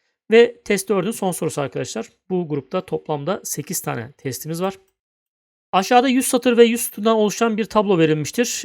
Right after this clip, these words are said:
X hücrenin satır numarası, Y ise hücrenin sütun numarasıdır. Bu tablonun her hücresine X eksi Y işleminin sonucu yazılacaktır. Şekilde mavi renkli hücreye dördüncü satırda ve üçüncü sütunda olduğu için dört eksi üç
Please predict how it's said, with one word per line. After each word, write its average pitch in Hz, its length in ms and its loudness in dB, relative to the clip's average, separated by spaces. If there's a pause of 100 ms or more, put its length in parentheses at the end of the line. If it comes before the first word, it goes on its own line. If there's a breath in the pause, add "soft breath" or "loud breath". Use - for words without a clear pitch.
(120)
X 247 300 -4
hücrenin 214 280 0
satır 214 300 -2
numarası, 190 400 -2
Y 214 180 2
ise 196 200 0
hücrenin 196 280 0
sütun 208 280 -6
numarasıdır. 156 640 -2 (540 soft breath)
Bu 233 80 -2
tablonun 220 360 4
her 233 240 0
hücresine 208 400 -2
X - 220 -6
eksi - 240 -6
Y 214 140 4
işleminin 202 360 -4
sonucu 202 360 -4
yazılacaktır. 180 720 -2 (460)
Şekilde 208 460 -2
mavi 208 340 0
renkli 202 280 -2
hücreye 190 560 -4
dördüncü 190 300 0
satırda 170 420 -2
ve - 40 -14
üçüncü - 320 -12
sütunda 175 340 -8
olduğu 175 300 -2
için 226 280 -8
dört 220 240 -2
eksi 196 240 -8
üç - 260 -6